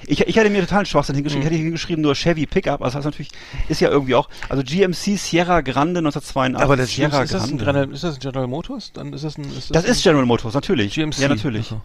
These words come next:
Speaker 1: Ja, ja, natürlich. G M C
Speaker 2: Ja, ja.
Speaker 1: heißt wahrscheinlich, ich vermute, das heißt General Motors.
Speaker 2: Company.
Speaker 1: Äh,
Speaker 2: Also, ja.
Speaker 1: keine Ahnung, weiß ich nicht, ja.
Speaker 2: So, ja, gut, das ist doch cool. Ähm, ähm, also, äh,
Speaker 1: Sehr gut, also
Speaker 2: Mercedes-Benz,
Speaker 1: Glückwunsch.
Speaker 2: ich hab, achso, nee, den hab ich hier später, jetzt hab ich hier oben, den drei,
Speaker 1: <laughs>
Speaker 2: den
Speaker 1: Nicht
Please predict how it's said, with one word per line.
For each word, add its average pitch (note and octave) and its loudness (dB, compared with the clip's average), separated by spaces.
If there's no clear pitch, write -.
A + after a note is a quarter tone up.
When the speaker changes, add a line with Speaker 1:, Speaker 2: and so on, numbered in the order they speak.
Speaker 1:
Ja, C3+ 2
ja, D#3+ 6
natürlich. C3 0
G D3+ 2
M D#3 4
C D3+ 0
Speaker 2:
Ja, D3+ 6
ja. D3+ 6
Speaker 1:
heißt F3 2
wahrscheinlich, F3 0
ich - -16
vermute, G#2 -4
das D3 0
heißt D3 2
General C#3 0
Motors. D3+ -2
Speaker 2:
Company. A2 0
Speaker 1:
Äh, A2 2
Speaker 2:
Also, A2+ -6
ja. C3+ -6
Speaker 1:
keine A2+ -2
Ahnung, G#2 -8
weiß G#2 -8
ich G2+ -10
nicht, G2 -10
ja. G2+ -12
Speaker 2:
So, C3+ -4
ja, G3 2
gut, - -4
das D3 -4
ist - -10
doch D3 -10
cool. C#3+ 0
Ähm, D#3+ 0
ähm, D#3+ 2
also, D3+ -4
äh, D3 0
Speaker 1:
Sehr D#3 6
gut, C#3+ 2
also - -8
Speaker 2:
Mercedes-Benz, E3+ 0
Speaker 1:
Glückwunsch. C#3+ -8
Speaker 2:
ich C#3 -2
hab, D#3+ -2
achso, D#3+ 0
nee, C#3+ -4
den B2+ -2
hab C#3 -2
ich C3 -8
hier B2+ -8
später, B2 -6
jetzt - -10
hab B2+ -6
ich A#2 -10
hier - -10
oben, F3+ -6
den A#2+ -8
drei, C3+ -8
Speaker 1:
<laughs> - 4
Speaker 2:
den - 6
Speaker 1:
Nicht - 4